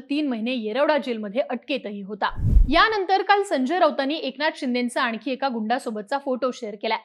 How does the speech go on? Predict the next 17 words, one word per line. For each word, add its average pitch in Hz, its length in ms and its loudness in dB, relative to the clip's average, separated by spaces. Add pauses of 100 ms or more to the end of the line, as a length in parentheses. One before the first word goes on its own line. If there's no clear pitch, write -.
(220)
नाशिकमधला 247 600 -2
कुख्यात 277 400 -6
गुंड 240 260 -2
व्यंकटेश 277 560 -4
मोरे 277 240 4 (260)
याच्यासोबतचा 359 600 2
हा 320 100 2
फोटो 269 260 -4
आहे. - 80 -2 (280)
या 214 60 -6
फोटोमध्ये 240 540 -2
व्यंकटेश 247 500 -6
मोरे 262 200 -2
मुख्यमंत्र्यांसोबत 262 920 -6
सेल्फी 247 320 -4
काढताना 302 380 0
दिसतोय. 285 300 -4